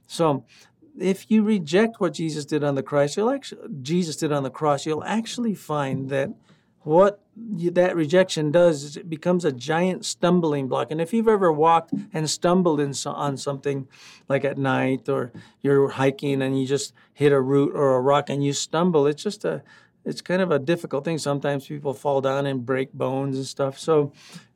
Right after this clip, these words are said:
uh, don't let Jesus Christ's sacrifice on the cross become an obstacle, 'cause look what Peter says here. "To those who do not believe,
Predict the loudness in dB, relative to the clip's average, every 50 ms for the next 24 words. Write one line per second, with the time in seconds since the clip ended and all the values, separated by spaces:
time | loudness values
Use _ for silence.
0 | _ _ _ -20 -20 -20 -20 -18 -18 -18 -16 -16 -16 -18 -18 -20 -20 -20 -12 -8
1 | 2 6 6 6 6 6 2 -2 0 2 4 4 2 0 -4 -8 -4 0 0 0
2 | 0 0 -4 -10 -12 -10 -6 -4 -2 -2 -2 -2 -4 -8 -10 -10 -10 -12 -14 _
3 | _ _ _ _ -12 -10 -6 -6 -4 -2 -2 -2 -2 -6 -8 -4 -2 0 0 0
4 | 0 -2 -4 -6 -6 -8 -6 -2 0 2 2 2 0 -2 -6 -10 -10 -6 -6 -6
5 | -4 -4 -4 -2 0 0 0 0 -2 -8 -12 -10 -10 -10 -10 -8 -8 -8 -6 -6
6 | -6 -4 -4 -6 -6 -6 -10 -18 -18 _ -8 -8 -6 -6 -6 -6 -6 -4 -2 -2
7 | -4 -4 -10 -14 -16 -16 -18 -20 _ _ _ _ _ -20 -20 -20 -20 -20 -20 _
8 | _ _ -10 -6 -6 -4 2 4 6 8 8 8 8 8 6 4 0 -2 -6 -4
9 | -2 -2 0 0 2 2 2 0 -2 -6 -4 -2 0 0 2 2 2 0 0 -2
10 | -4 -10 _ _